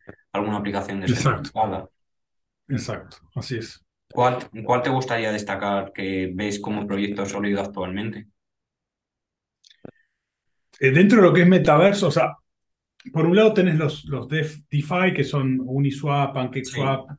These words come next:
Speaker 2: podrías invertir ahí, yo no estoy invirtiendo actualmente. Dentro de lo que es metaverso, yo te mencioné, eh, Decentraland Mana o The Sandbox pueden ser los dos más importantes.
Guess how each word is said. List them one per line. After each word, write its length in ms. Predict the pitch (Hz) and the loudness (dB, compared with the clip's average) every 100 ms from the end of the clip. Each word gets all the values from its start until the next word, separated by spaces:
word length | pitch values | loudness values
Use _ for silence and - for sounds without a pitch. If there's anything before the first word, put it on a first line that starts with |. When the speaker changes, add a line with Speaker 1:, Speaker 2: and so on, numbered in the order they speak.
| _ | _
Speaker 2:
podrías 420 | - 113 123 110 123 | -12 -6 -4 -4 -6
invertir 360 | 110 104 117 | -8 -4 -2
ahí, 300 | 117 135 143 | 2 2 0
yo 200 | - 120 | -2 -4
no 160 | 117 113 | -4 -4
estoy 180 | - 123 | -4 -4
invirtiendo 380 | 110 117 113 | -4 -4 -4
actualmente. 640 | 107 110 113 127 143 147 151 - - - | -4 -4 -4 -4 0 0 0 -10 -16 -2
Dentro 220 | 139 143 | 2 4
de 20 | |
lo 40 | 131 | 4
que 60 | 135 | 4
es 60 | |
metaverso, 540 | 139 139 135 147 - 127 | 4 6 6 6 4 -2
yo 140 | 127 | -2
te 100 | 120 | -2
mencioné, 800 | 117 113 123 131 127 120 110 107 | -4 -4 -2 0 0 -4 -6 -8
eh, 140 | 104 104 | -8 -8
Decentraland 640 | 110 110 143 113 120 123 120 | -4 0 2 2 2 2 4
Mana 540 | 131 135 131 127 123 | 4 4 4 2 0
o 80 | 117 | 0
The 100 | 110 | -2
Sandbox 500 | - 127 120 113 - | 0 0 0 -4 -8
pueden 180 | 113 110 | -10 -8
ser 160 | 127 | -8
los 160 | 110 107 | -6 -4
dos 200 | 117 - | -4 -4
más 180 | 113 - | -6 -6
importantes. 720 | 117 104 - 127 131 156 151 | -6 -6 -2 0 0 -2 -4